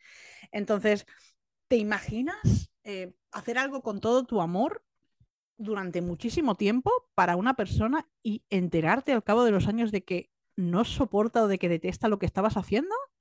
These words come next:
¿Qué cara se te quedaría? Estarías diciendo, "Ay, pues habérmelo dicho, si yo esto lo hacía por ti y al final resulta que te estaba causando un perjuicio". Entonces,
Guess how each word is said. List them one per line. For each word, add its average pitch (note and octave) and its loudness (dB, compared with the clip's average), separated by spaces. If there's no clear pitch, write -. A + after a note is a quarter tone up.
¿Qué C4+ -8
cara D#4+ 0
se B3 -2
te G#3 -4
quedaría? G#3 0
Estarías G3 -2
diciendo, F3+ -4
"Ay, C4+ 0
pues - -6
habérmelo G3+ 0
dicho, D4+ -4
si B3 -8
yo B3 -6
esto D#4+ -6
lo D#4 0
hacía C4+ 0
por A3 2
ti C4 -4
y B3 -4
al G#3+ -2
final G#3+ -6
resulta A#3+ -6
que A#3 -8
te G#3+ -6
estaba G#3 0
causando G#3+ -2
un F#3 -2
perjuicio". - -6
Entonces, B3 -2